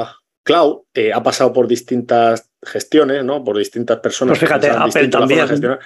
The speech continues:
Speaker 2: Apple.
Speaker 1: Sí, Apple. Lo que pasa es que Apple, en realidad, a ver, sí, bueno, sí, Apple de hecho ha tenido dos periodos disruptivos, realmente, sí.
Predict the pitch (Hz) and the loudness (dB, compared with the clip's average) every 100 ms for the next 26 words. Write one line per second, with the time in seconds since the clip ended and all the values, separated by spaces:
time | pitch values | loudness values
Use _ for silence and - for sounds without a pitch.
0 | - - - - - _ _ _ _ _ | -18 -20 -20 -20 -20 _ _ _ _ _
1 | _ _ _ _ _ _ _ _ _ _ | _ _ _ _ _ _ _ _ _ _
2 | _ - 135 139 143 139 120 139 143 147 | _ -8 -6 -2 2 2 2 0 0 0
3 | 143 - 110 131 160 170 165 175 165 113 | -2 -4 -4 -2 -2 0 0 2 0 0
4 | 104 104 123 151 110 110 - - - 165 | 2 2 2 0 0 0 -6 -8 0 2
5 | 170 123 139 131 101 104 139 135 131 139 | 2 -2 -4 -6 -4 0 0 2 0 0
6 | 131 120 107 101 - 98 90 85 78 82 | -2 0 2 2 2 0 2 0 -4 -6
7 | - 110 - 90 87 87 104 87 - _ | -6 -6 -8 -4 -2 0 -4 -8 -8 _
8 | - | -12